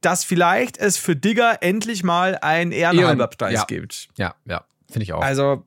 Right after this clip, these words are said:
Speaker 1: finde ich nicht cool, tatsächlich. Digger muss einfach, nee, geht nicht. Aber gut.
Speaker 2: Nee.
Speaker 1: Naja, wir werden gucken. Achtundzwanzigster September, Timon, so lange ist es gar nicht mehr hin. Und dann, was
Speaker 2: Dezember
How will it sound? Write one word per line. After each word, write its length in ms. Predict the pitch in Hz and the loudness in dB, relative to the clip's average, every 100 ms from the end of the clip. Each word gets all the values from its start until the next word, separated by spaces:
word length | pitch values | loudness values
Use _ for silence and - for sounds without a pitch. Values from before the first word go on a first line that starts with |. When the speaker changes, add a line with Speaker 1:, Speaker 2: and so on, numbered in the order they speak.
| - | -2
Speaker 1:
finde 160 | 185 | 0
ich 100 | 190 | 0
nicht 200 | 233 262 - | -2 -4 -2
cool, 260 | 247 170 113 | 0 2 0
tatsächlich. 380 | 120 117 110 - | -4 -2 -2 0
Digger 260 | 185 233 | 2 4
muss 320 | 202 226 254 | 4 4 2
einfach, 640 | - 175 202 202 196 - - - _ _ _ _ _ _ - | 0 0 0 0 -2 -4 -18 -20 _ _ _ _ _ _ -2
nee, 200 | 131 - _ _ _ _ _ _ - | -2 -4 _ _ _ _ _ _ -2
geht 180 | 156 | -2
nicht. 220 | 98 101 - - | -2 -8 -12 0
Aber 160 | 165 185 | 2 4
gut. 200 | 165 - | 4 2
Speaker 2:
Nee. 60 | - - - 170 | -6 -18 0 4
Speaker 1:
Naja, 120 | 202 | 6
wir 100 | 226 | 6
werden 160 | 226 220 | 4 2
gucken. 280 | 247 165 - | 0 -2 -2
Achtundzwanzigster 640 | 180 165 - 202 190 - | -2 -2 -2 -2 -2 -2
September, 400 | 175 170 190 190 | -2 0 0 0
Timon, 240 | 165 165 156 | 0 -2 0
so 100 | 175 | 0
lange 180 | 196 | 0
ist 100 | 185 | -2
es 100 | - | -2
gar 140 | - 156 | 0 0
nicht 120 | 147 | 0
mehr 100 | 143 | 0
hin. 180 | 165 226 | 0 -2
Und 240 | - 143 | -4 -2
dann, 240 | 131 143 123 | 2 2 4
was 40 | |
Speaker 2:
Dezember 300 | 175 269 - | 4 4 4